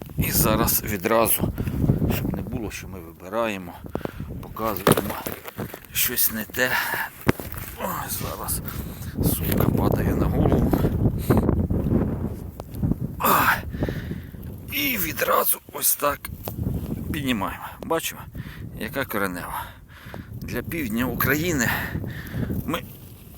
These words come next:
робимо щось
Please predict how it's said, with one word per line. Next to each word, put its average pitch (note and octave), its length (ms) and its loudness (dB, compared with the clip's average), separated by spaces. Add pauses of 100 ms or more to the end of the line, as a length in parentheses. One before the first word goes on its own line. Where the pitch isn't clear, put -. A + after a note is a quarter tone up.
(500)
робимо D#3+ 520 4 (2000)
щось - 440 4